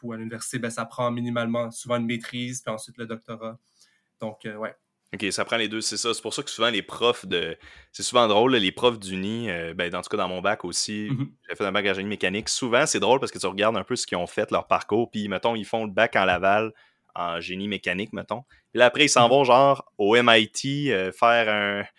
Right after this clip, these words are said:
Speaker 2: une maîtrise, ou ils s'en vont dans tel pays faire un doctorat. Puis là, t'es comme, OK, là, tu comprends un peu le,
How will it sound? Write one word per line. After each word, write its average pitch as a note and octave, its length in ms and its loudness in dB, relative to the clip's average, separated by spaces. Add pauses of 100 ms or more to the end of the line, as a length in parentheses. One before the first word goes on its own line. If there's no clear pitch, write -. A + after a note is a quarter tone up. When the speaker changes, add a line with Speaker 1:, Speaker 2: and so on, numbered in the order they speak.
(220)
Speaker 2:
une G#2 140 -4
maîtrise, A2+ 640 2
ou G2+ 60 -8
ils G2 40 -8
s'en G2+ 200 -2
vont A#2+ 80 0
dans G#2 140 2
tel B2 240 -2
pays A#2 360 0
faire B2 180 2
un G2 140 -2
doctorat. G2 520 -2
Puis A#2+ 80 -12
là, A2 40 -8
t'es F#2 100 -14
comme, F#2 160 -8
OK, F2 140 -10
là, F#2+ 240 -6
tu - 120 -8
comprends F#2 380 -6
un G2+ 120 -6
peu G#2+ 160 -8
le, F#2+ 220 -4